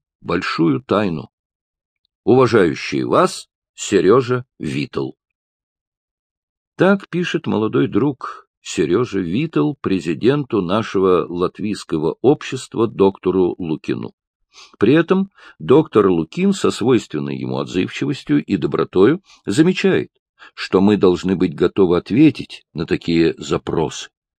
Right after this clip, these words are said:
Когда вспоминаю множество таких же заявлений от известных, а также неизвестных нам юных друзей, то истинно безотлагательно должны мы исполнять благородные устремления этих искателей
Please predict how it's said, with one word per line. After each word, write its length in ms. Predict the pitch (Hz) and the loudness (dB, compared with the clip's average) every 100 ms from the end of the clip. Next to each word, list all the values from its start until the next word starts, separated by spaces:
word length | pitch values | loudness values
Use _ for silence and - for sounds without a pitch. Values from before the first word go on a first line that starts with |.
| _ _ _ _ _ _ _ _ _ | _ _ _ _ _ _ _ _ _
Когда 320 | 87 90 131 | -2 2 0
вспоминаю 500 | 123 98 101 120 117 | 0 -4 -2 0 0
множество 720 | 107 120 147 110 85 - 69 | 2 2 2 0 -6 -6 -8
таких 400 | - 78 160 143 | -6 -6 -4 -4
же 140 | 87 76 | -4 0
заявлений 640 | 85 80 107 135 127 127 - - | 2 4 4 4 2 -2 -10 -6
от 180 | - 120 | -2 4
известных, 640 | 135 95 110 135 - 104 - | 4 4 4 4 2 -4 -2
а 60 | |
также 420 | 82 110 92 101 95 - - | 2 2 4 2 2 -10 0
неизвестных 880 | 104 131 113 98 120 143 - 127 - | 4 6 6 6 6 4 0 -4 0
нам 200 | 113 104 | 0 2
юных 340 | 104 113 73 | 2 2 0
друзей, 520 | 69 78 76 165 196 _ _ _ - | -2 -4 2 2 2 _ _ _ 0
то 220 | 113 131 - | 4 4 2
истинно 560 | 147 190 - - 156 151 | 0 0 0 0 2 2
безотлагательно 920 | 127 110 113 - 92 123 143 127 127 | 2 2 0 0 0 2 0 0 0
должны 560 | 110 107 95 101 147 | 2 2 2 0 2
мы 300 | 190 175 180 - | 4 2 0 -2
исполнять 680 | 151 - 127 131 135 143 | -6 -2 -2 0 0 -2
благородные 600 | 90 82 78 85 78 78 | -2 0 2 0 0 -2
устремления 720 | 73 - - 64 73 120 98 87 | -4 -6 -8 -4 -2 0 0 -2
этих 280 | - - - | -6 -10 -10
искателей 920 | 98 - - 98 107 98 95 87 | -10 -10 -4 -2 -2 -2 -4 -6